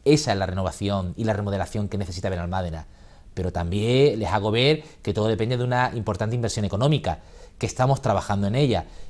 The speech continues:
que ya pedimos esos fondos a la Unión Europea, pero que hasta que no lleguen esos fondos estamos casi, por lo que te comenté antes, por el margen de maniobra, estamos casi cogidos de pies y manos, ¿no? Pero hay una cosa importante, que es lo que Antonio siempre me recuerda, y yo siempre le digo a él y a todos los representantes de la mesa de turismo,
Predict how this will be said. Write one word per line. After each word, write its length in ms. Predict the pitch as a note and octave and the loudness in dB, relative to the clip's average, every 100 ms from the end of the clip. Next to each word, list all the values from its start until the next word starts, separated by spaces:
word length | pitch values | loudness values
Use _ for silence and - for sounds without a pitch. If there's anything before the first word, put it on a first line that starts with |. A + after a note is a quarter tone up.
| - | -8
que 80 | - | -2
ya 100 | G2 | 0
pedimos 320 | G#2 G#2 G#2+ | 2 0 0
esos 240 | G#2 G2+ F#2 | -2 -2 -2
fondos 300 | - C3 G#2+ | 2 2 2
a 60 | |
la 40 | F#2+ | 0
Unión 140 | F#2 | 0
Europea, 440 | G2 G2 B2 C3+ C#3+ - - | 0 0 2 2 2 -8 -10
pero 180 | - G2 | -2 -2
que 80 | F#2+ | -2
hasta 160 | - E2 | -6 -6
que 80 | |
no 80 | E2+ | -4
lleguen 220 | F2+ F2+ | -2 -2
esos 180 | F2+ F2+ | -4 -6
fondos 960 | - G#2 G2+ G#2 A#2+ C#3 C3 A2 G2 F#2+ | -2 0 2 2 4 6 6 4 2 0
estamos 420 | F2 - F2+ G2+ - | -4 -4 -2 -2 -2
casi, 420 | B2+ A2 A2+ G#2 | -2 0 0 0
por 140 | G#2 | 2
lo 100 | F#2+ | 0
que 80 | F#2 | 2
te 80 | G2 | 2
comenté 280 | G2+ G2 G2+ | 2 2 0
antes, 160 | C3+ | 0
por 100 | A#2 | 0
el 60 | G2+ | 0
margen 220 | G#2 A2+ | 0 0
de 40 | |
maniobra, 320 | G#2 G2+ G#2+ A#2 | 0 0 0 -2
estamos 320 | - A#2 B2+ | -2 -4 -2
casi 560 | - - G2+ F2+ E2+ - - - | -4 -2 -2 -2 -4 -8 -16 -8
cogidos 380 | G#2 - C#3+ D3+ | -6 2 4 6
de 80 | A2+ | 4
pies 140 | G#2 F2 | 0 0
y 40 | |
manos, 280 | A2 D3 G#2 | 2 4 2
¿no? 220 | G2+ F3+ - - - - - | 0 -4 -8 -20 -20 -20 -2
Pero 160 | C3 C#3 | 6 8
hay 60 | |
una 100 | E3+ | 8
cosa 180 | E3 E3 | 6 4
importante, 540 | F3 C#3 - F3+ D3+ G#2+ | 4 4 6 4 2 0
que 100 | A2 | 2
es 60 | |
lo 180 | A2+ A2 | 2 0
que 420 | - G2+ G2 F#2+ | 2 2 2 0
Antonio 400 | G2 G2 A2 A2 | -2 -2 -2 -2
siempre 280 | - G2+ G2+ | -2 -2 -2
me 80 | G2+ | -2
recuerda, 340 | F2+ G#2 A2 | 0 0 2
y 60 | A2+ | 0
yo 80 | F#2 | 0
siempre 240 | F#2 F#2 | -2 -2
le 80 | F2+ | -2
digo 320 | F2+ F#2 F2 - - | -2 -2 -4 -8 -4
a 160 | F#2 | 2
él 160 | G#2+ C3 | 4 6
y 60 | B2+ | 6
a 80 | |
todos 160 | A2 G#2+ | 4 4
los 100 | G#2+ | 4
representantes 560 | G2 G2+ G2+ G2+ G2 F2+ | 2 -4 -4 -4 -4 -4
de 80 | |
la 80 | F#2 | -4
mesa 180 | F2+ F#2 | -4 -4
de 60 | F2 | -4
turismo, 320 | A#2+ G2 | -4 -4